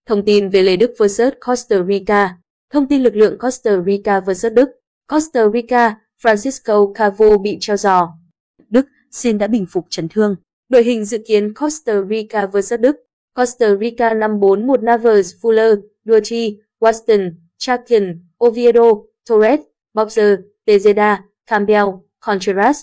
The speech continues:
Đức bốn hai ba một Neuer, Kerr, Siu, Rudiger, Zam, Gundogan, Kimmich, Gnabry, Musiala, Sen, Fulkrug.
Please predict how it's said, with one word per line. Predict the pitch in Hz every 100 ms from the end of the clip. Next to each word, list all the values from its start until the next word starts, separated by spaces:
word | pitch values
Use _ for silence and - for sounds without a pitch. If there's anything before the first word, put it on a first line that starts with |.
| _ _ -
Đức | 233 226
bốn | 202 196 202
hai | 220 226
ba | 208 220 214
một | 208 202 208
Neuer, | 214 214 208 190 185 _ -
Kerr, | 214 202 196 175 170 _
Siu, | - - 220 202 190 _ 202
Rudiger, | 240 233 214 214 208 175 165 _
Zam, | 202 254 254 220 _ _
Gundogan, | - 247 233 233 226 220 202 190 _ -
Kimmich, | 208 214 285 _ _ -
Gnabry, | 208 202 208 226 208 196 _ -
Musiala, | 226 233 226 226 226 226 214 214 _
Sen, | - 220 214 185 _ _
Fulkrug. | 214 190 180 233